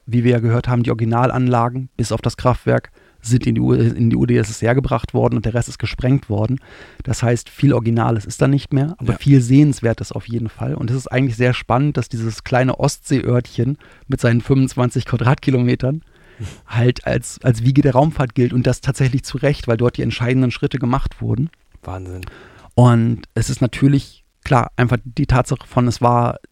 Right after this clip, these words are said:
Speaker 1: eine schlimme Zeit, die damals war, in der diese Entwicklungen dann gemacht werden konnten. Es ist aber einfach die Frage, ob es ohne so schnell so weit gekommen wäre, weil leider ja immer Krieg ein Triebmotor ist der
Speaker 2: Ja.
Speaker 1: menschlichen Erfindungsgabe.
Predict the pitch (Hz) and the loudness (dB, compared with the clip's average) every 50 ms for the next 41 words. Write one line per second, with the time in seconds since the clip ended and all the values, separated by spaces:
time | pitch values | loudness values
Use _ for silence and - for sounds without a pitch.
0 | - 52 52 55 - - 69 - 73 76 73 - - - - 135 127 - - - | -20 -20 -20 -20 -18 -18 -18 -18 -18 -18 -18 -18 -10 -4 0 2 2 2 2 2
1 | - 147 160 170 160 - - 147 147 143 - 143 139 151 147 151 147 147 - - | 4 4 4 4 2 2 2 2 2 2 2 0 2 2 2 4 2 2 0 0
2 | 123 123 123 127 127 127 123 123 117 113 101 _ - 139 120 123 135 127 120 120 | 0 0 2 2 0 0 0 0 -2 -4 -10 _ -10 -6 -2 2 2 2 2 2
3 | 131 - 127 127 120 113 113 113 110 110 110 127 - - - 147 139 131 117 - | 0 0 0 2 2 2 2 2 2 2 2 0 0 0 2 2 2 2 2 2
4 | - 107 104 - 139 139 - - - - - - - - - - - - - - | 2 0 2 0 -2 -4 -6 -8 -20 -20 -20 -20 -20 -20 -20 -20 -20 -10 -2 0
5 | 110 110 - 123 127 131 120 - 110 127 139 135 - 127 - - 127 127 131 123 | 0 2 2 2 2 2 2 0 0 2 2 0 0 -2 -4 -2 0 0 2 2
6 | 127 127 127 117 - - 117 117 117 120 113 - - - - - - - - 131 | 2 0 0 -2 -4 -6 -10 -10 -10 -10 -12 -12 -14 -16 -18 -20 -6 -2 -2 0
7 | - - 135 - - - - 127 131 147 160 156 156 160 156 139 - _ _ _ | 2 0 -2 -2 -2 -2 2 4 4 6 6 4 4 2 0 -4 -10 _ _ _
8 | _ - - 143 131 - - 135 135 139 139 135 131 127 127 - - 135 - - | _ 0 2 2 2 2 0 0 2 2 2 2 2 2 0 0 -2 -4 -2 0
9 | 135 131 127 123 117 113 107 104 107 113 107 _ _ _ - - 123 113 - - | 2 2 2 2 2 0 0 0 -2 -2 -4 _ _ _ -8 -6 -4 -4 -4 -2
10 | 120 113 117 131 135 131 123 127 135 135 127 123 - - - 139 147 143 - 135 | -2 0 2 2 4 4 2 2 2 2 0 0 0 -2 0 0 0 0 -2 -4
11 | 110 - - - 160 117 117 117 - 110 120 120 131 135 - - - _ _ - | -4 -4 -4 -4 -2 -2 -2 -2 0 0 0 0 0 -2 -6 -10 -20 _ _ -14
12 | - - 117 110 117 120 113 - 123 107 - 127 113 - 120 113 117 117 110 - | -8 -6 -4 -2 0 -2 -2 -2 -2 -2 0 0 0 2 2 2 2 0 -2 -2
13 | - 110 107 110 117 139 | -2 -2 0 0 -2 -2